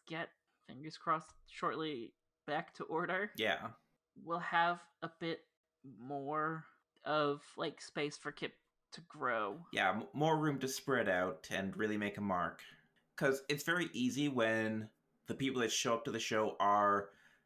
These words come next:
Speaker 2: Cody and Dustin Rhodes, when they are Lance Archer and Brody Lee, you know, like, w-, when you're,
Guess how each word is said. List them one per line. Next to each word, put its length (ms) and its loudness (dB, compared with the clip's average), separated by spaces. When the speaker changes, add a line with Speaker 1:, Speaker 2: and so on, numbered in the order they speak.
Speaker 2:
Cody 380 2
and 120 0
Dustin 380 0
Rhodes, 720 2
when 160 0
they 140 2
are 400 4
Lance 440 0
Archer 400 2
and 480 -2
Brody 300 2
Lee, 580 0
you 80 -10
know, 220 -2
like, 280 2
w-, 200 -2
when 180 2
you're, 400 0